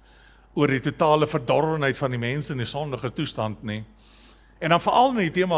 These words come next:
wat ons vanoggend by stil staan, gaan jy nooit by hulle hoor dat hulle praat van hierdie Jesus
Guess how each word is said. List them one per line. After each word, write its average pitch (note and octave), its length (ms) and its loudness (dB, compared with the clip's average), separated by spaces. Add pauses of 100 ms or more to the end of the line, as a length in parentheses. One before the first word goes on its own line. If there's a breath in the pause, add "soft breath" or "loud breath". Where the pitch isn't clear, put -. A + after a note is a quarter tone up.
wat D3 140 0
ons - 100 -8
vanoggend G3 400 0
by B2+ 160 4
stil C3+ 300 0 (100)
staan, B2+ 300 -2 (340 loud breath)
gaan E3+ 140 4
jy D#3 100 0
nooit A3+ 240 4
by F3 80 4
hulle D3+ 160 4
hoor D3+ 280 2
dat C#3 200 2
hulle C3+ 160 2
praat A3+ 320 2
van D3+ 240 -2
hierdie F3 400 0
Jesus D3 680 -2